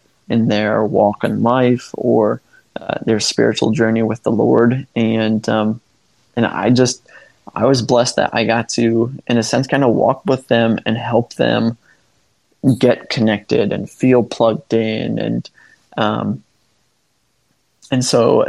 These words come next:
yeah, things were just going really, really well to where actually last week they, they offered me a full-time position. And it's, it's not that I don't like the fishing. Obviously, I, I still wanna take people out, but I, I just have enjoyed the church job enough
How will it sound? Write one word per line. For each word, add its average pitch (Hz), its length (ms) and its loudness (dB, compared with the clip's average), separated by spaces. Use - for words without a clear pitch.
yeah, 127 280 0
things 120 220 -4
were 135 100 2
just 120 200 -2
going 120 300 0
really, 113 200 4
really 113 260 4
well 110 340 2
to - 140 -8
where - 260 0
actually 113 340 -4
last 110 340 -4
week 113 260 -4
they, 120 380 0
they 110 120 -2
offered 113 340 0
me 113 120 0
a 113 60 -2
full-time 110 500 -2
position. - 640 -4
And 110 400 2
it's, - 420 0
it's - 180 -4
not 120 200 0
that 117 80 4
I 107 100 4
don't 110 340 -2
like 113 240 0
the 120 60 -6
fishing. 123 600 -2
Obviously, 120 460 0
I, 120 280 2
I 120 40 -2
still 127 340 -2
wanna 123 200 2
take - 240 0
people 120 300 0
out, 120 280 4
but 120 200 0
I, - 220 -2
I 117 120 0
just 180 240 2
have 131 200 2
enjoyed 123 360 4
the 120 80 2
church - 480 -2
job 113 300 2
enough 117 420 0